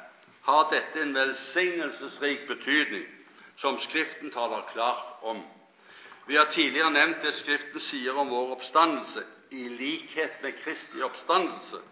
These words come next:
som det heter i Romerne seks fem. Paulus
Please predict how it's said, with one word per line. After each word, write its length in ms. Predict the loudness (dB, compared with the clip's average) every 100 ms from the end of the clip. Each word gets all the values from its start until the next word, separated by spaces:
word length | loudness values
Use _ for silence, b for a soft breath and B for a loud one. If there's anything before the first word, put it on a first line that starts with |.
| B B
som 120 | -4
det 80 | 0
heter 240 | 0 0 -2
i 80 | -2
Romerne 260 | -4 -4
seks 240 | -4 -4 2
fem. 200 | 4 4 2 -12 -20 B B B B B B
Paulus 600 | 4 6 6 4 2 -6